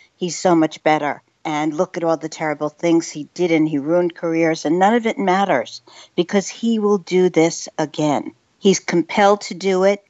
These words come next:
He's shown that he will continue to do it. And if anything, Nancy, I would say, and this is really important, that he will get worse because he started with adult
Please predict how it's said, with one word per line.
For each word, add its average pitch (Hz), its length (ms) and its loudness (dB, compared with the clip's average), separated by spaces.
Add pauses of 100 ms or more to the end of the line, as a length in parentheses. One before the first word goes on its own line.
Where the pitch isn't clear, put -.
(120)
He's 185 180 -10
shown 208 580 2
that 196 160 2
he 190 140 -10
will 175 140 -4
continue 185 520 -10
to - 120 -20
do 180 220 -2
it. 180 120 -2
And 170 160 0
if 170 160 -4
anything, 214 540 0
Nancy, 143 480 -6 (340)
I 196 220 4
would 208 220 -4
say, 165 640 -6 (320)
and 165 120 -8
this 180 160 -12
is 151 140 -14
really 160 400 -2
important, 143 560 -8 (300)
that 196 160 2
he 240 120 -2
will 247 140 6
get 202 260 0
worse 160 600 -2 (340)
because 202 380 -4
he 208 120 -8
started 226 640 2
with 170 320 -2
adult 185 540 2